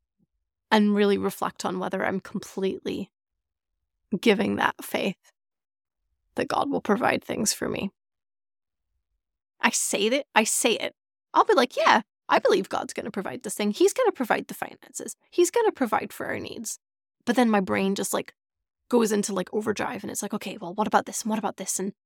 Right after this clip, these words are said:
oh my goodness, I'm, I'm afraid. And oh, this bill's not come through. And oh, we've got this thing. And oh, we've got this thing." It's like, "No, no, no, no. Slow the brain down.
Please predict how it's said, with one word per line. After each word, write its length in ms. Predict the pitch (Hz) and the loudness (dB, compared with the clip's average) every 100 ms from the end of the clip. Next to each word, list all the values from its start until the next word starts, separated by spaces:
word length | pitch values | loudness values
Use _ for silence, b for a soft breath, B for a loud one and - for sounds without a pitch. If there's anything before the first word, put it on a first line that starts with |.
| _ _ _ | _ _ _
oh 180 | 240 233 | 2 4
my 120 | 220 | 2
goodness, 280 | 202 196 196 | 2 0 0
I'm, 160 | 208 202 | 2 2
I'm 200 | 220 208 | 0 0
afraid. 360 | - 226 196 | 0 2 2
And 120 | 196 - | 0 2
oh, 160 | 233 | 2
this 160 | 220 190 | 2 0
bill's 260 | 226 202 | 0 2
not 140 | 208 - | 0 -2
come 180 | 208 190 | -4 -4
through. 200 | 196 190 | -2 -2
And 120 | 196 | 0
oh, 100 | 262 | 2
we've 180 | 233 214 | 2 2
got 160 | 226 202 | 0 0
this 140 | 214 | -4
thing. 200 | - 190 | -2 -2
And 80 | 190 | 0
oh, 80 | 262 | 0
we've 180 | 247 233 | 0 0
got 120 | - | -4
this 120 | 208 | -4
thing." 140 | - 196 | -6 -6
It's 120 | 208 | -6
like, 140 | 226 | -4
"No, 80 | 294 | -2
no, 140 | 311 311 | -2 0
no, 140 | 311 | 0
no. 220 | 285 196 _ _ _ | -2 -4 _ _ _
Slow 300 | - 226 254 | -4 0 2
the 60 | 269 | 2
brain 240 | 294 294 | 2 2
down. 360 | 262 - - | 2 0 -2